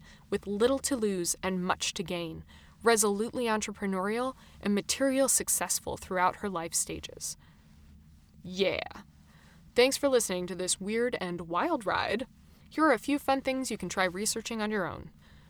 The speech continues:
Moll King, M O L L K I N G, Anne Rochford, Rochford is spelled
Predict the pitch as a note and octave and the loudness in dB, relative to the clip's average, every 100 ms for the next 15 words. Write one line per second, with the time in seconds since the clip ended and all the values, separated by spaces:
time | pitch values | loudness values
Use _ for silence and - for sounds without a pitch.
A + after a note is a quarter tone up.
0 | - F#3+ F#3+ B3+ - E3+ D#3+ D#4 - - | -8 2 2 2 -2 -6 -6 -8 -12 -12
1 | - G3 G#3+ B3+ G3+ A3+ F3 E3 G#3 - | -2 0 2 2 2 2 0 -4 -6 -12
2 | - G3 G#3 G#3+ A#3 A3 D3 G#3+ - - | -6 -4 -2 -4 -6 -4 -6 -8 -14 -20
3 | - - - - G#3+ D4 D#4+ A3 A3 - | -20 -20 -16 -2 2 2 2 4 2 2
4 | - E3+ G3+ D4+ - - G3+ G3 - G3 | -4 -4 -4 -6 -14 -10 -4 -2 -2 -4
5 | F#3 - F#3+ F#3 | -4 -2 -2 -4